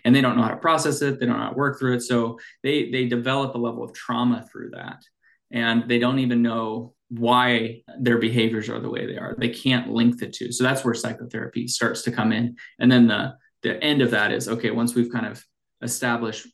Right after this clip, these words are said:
why things are the way they are, then we can start to attack, "Okay, so how do we start to fix this?" And one of the things I do, um, as I mentioned, is,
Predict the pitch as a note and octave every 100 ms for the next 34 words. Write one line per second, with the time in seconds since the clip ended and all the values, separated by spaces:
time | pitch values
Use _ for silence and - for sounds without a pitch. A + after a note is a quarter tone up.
0 | _ - C3 B2 B2 B2 A#2+ A#2 A#2+ A#2+
1 | A#2+ A2+ A2+ A2 A2 A2 G#2+ A#2 A#2+ C3+
2 | - _ _ _ _ B2+ B2 A#2+ A2+ A2+
3 | - A2 A2 A2 G#2 - G#2 G#2+ A#2+ A#2
4 | G2+ - A#2 C3 B2+ A2+ - - - -
5 | - - - A#2+ A#2+ A#2+ - - C3 A#2+
6 | A2+ - A2 A2 A#2+ B2 A#2+ B2 _ A#2
7 | G#2 - G#2+ G#2+ G2+ G2+ G2 F#2+ - B2
8 | -